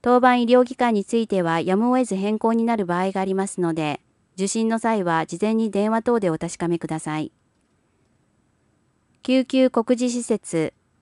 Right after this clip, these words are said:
豊後大野市民病院、尾形町、急発進、零九七四四二の三一二一。祈願会三重病院、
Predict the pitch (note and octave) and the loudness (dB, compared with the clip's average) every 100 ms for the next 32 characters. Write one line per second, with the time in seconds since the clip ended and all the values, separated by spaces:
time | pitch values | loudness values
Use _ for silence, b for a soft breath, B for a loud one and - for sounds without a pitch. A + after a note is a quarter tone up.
0 | _ _ _ _ G#3 A#3+ B3 B3 B3 A#3+ | _ _ _ _ 2 4 6 4 4 2
1 | A#3 A#3 A3+ A3+ A3+ G#3 D#3+ D3+ - _ | 0 0 2 2 4 4 4 2 -4 _
2 | F#3 A3+ A#3 G3+ E3+ - D3 - _ _ | 0 2 2 0 -2 -6 -8 -8 _ _
3 | _ _ A3+ A#3 A3+ A3+ - F3 D3+ - | _ _ 2 2 2 -2 -4 -2 -2 -4
4 | _ _ _ G#3+ B3 - C4 A#3 F#3+ G3 | _ _ _ 4 4 4 2 4 2 2
5 | G3+ G3 D#3 - - G#3 A3+ A#3 A3 F#3 | 2 2 0 -4 -4 0 2 2 2 0
6 | E3 E3 - A3 B3+ A#3 D#3+ E3+ F3 E3+ | 0 0 -2 -2 0 -2 0 2 0 -2
7 | - D3 - _ _ _ _ _ _ _ | -4 -8 -8 _ _ _ _ _ _ _
8 | _ _ - A#3 B3+ C4+ A#3+ F#3+ F3+ G3 | _ _ -10 0 2 2 2 0 2 0
9 | A3 A#3 A3 F3 D#3 | 2 2 4 2 0